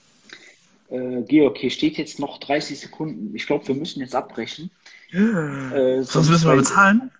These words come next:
Speaker 1: Nein, sonst können wir das nicht abspeichern, weil ich glaube,
Speaker 2: Oh.
Speaker 1: ähm,
Speaker 2: Haben wir schon so lange gequatscht?
Speaker 1: ich glaub, wir sind schon eine Stunde dran. Äh,
Speaker 2: Krass,
Speaker 1: also,
Speaker 2: okay.
Speaker 1: ich würd mal sagen, wir machen jetzt Schluss, wir können später nochmal schreiben.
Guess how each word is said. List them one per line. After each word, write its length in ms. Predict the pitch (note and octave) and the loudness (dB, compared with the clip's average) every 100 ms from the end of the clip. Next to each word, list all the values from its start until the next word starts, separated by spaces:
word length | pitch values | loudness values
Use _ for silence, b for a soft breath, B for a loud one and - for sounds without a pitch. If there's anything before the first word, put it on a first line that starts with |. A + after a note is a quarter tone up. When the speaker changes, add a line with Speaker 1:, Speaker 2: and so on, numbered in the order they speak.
| _ - | _ -8
Speaker 1:
Nein, 340 | A#2+ B2 C3 | -4 -2 -4
sonst 240 | A#2+ A2+ - C3 - | -6 -8 -10 -12 -8
können 140 | C#3+ | -6
wir 40 | C3+ | -4
das 160 | A#2+ C3+ | -6 -6
nicht 140 | - | -8
abspeichern, 680 | - - A2 G#2+ G#2+ G2+ - - | -8 -6 -4 -4 -8 -12 -12 -8
weil 160 | A2 | -6
ich 140 | - - | -8 -6
glaube, 380 | A#2+ C3 D3 F3 | 0 0 2 6
Speaker 2:
Oh. 240 | A3 D#3 B B B B _ _ | 6 6 B B B B _ _
Speaker 1:
ähm, 600 | C3 C3+ C#3 C#3 C3+ B2+ - _ | -4 -2 -2 -4 -8 -10 -14 _
Speaker 2:
Haben 100 | A#2+ | -8
wir 80 | B2+ | -8
schon 160 | - C#3+ | -8 -8
so 100 | D3 | -6
lange 180 | E3+ | -6
gequatscht? 440 | C#3 - - - - - - | -8 -12 -12 -12 -14 -20 -10
Speaker 1:
ich 160 | B2 | -6
glaub, 240 | - C3+ C3+ | -2 -4 -2
wir 80 | C3+ | -6
sind 200 | D#3 - | -6 -8
schon 160 | D3+ | -8
eine 80 | C#3+ | -8
Stunde 340 | - D3 C3+ | -8 -8 -8
dran. 320 | C3+ B2 G#2+ - _ _ _ _ b b b b _ _ - | -8 -10 -10 -14 _ _ _ _ b b b b _ _ -8
Äh, 60 | C3 | 0
Speaker 2:
Krass, 260 | C#3 D3 | 2 2
Speaker 1:
also, 280 | - C#3+ E3 | -2 -2 0
Speaker 2:
okay. 160 | B2 C3 | -2 -4
Speaker 1:
ich 100 | - | -4
würd 160 | E3 | -4
mal 120 | D3+ B2+ | -4 -4
sagen, 380 | C3 D#3+ G3+ - | -4 -4 -10 -6
wir 100 | A#2+ | -4
machen 260 | C#3+ F3 C#3+ | -2 -4 -6
jetzt 140 | - | -4
Schluss, 340 | - G3+ A#3+ C3 | -2 -2 -4 -8
wir 80 | |
können 180 | C3 C#3 | -6 -6
später 280 | C3+ D#3+ D3+ | -6 -6 -6
nochmal 200 | C#3 C3+ | -8 -10
schreiben. 540 | - C3+ C#3+ F#3 A3+ | -8 -6 -6 -6 -12